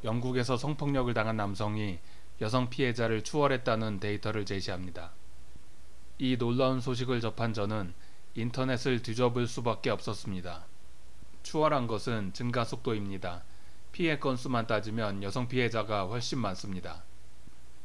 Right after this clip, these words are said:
한국 남성이 당한 성폭행 건수에 대해서도 찾아보았습니다.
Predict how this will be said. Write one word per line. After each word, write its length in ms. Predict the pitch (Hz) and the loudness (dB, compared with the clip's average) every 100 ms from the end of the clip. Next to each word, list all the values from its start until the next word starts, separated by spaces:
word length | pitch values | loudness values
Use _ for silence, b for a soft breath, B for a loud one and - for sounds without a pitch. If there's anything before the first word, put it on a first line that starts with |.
| - | -6
한국 360 | - 143 156 143 | 0 0 2 2
남성이 420 | 117 110 127 120 | 2 2 2 2
당한 420 | 104 110 110 104 | 2 2 2 2
성폭행 600 | 95 143 143 143 - 131 | 0 0 2 2 2 2
건수에 420 | 123 117 117 123 110 | 2 0 2 2 2
대해서도 540 | 104 98 107 110 110 | 0 0 0 0 0
찾아보았습니다. 880 | 127 131 127 107 95 - 95 90 | -2 -2 0 0 -2 -4 -4 -4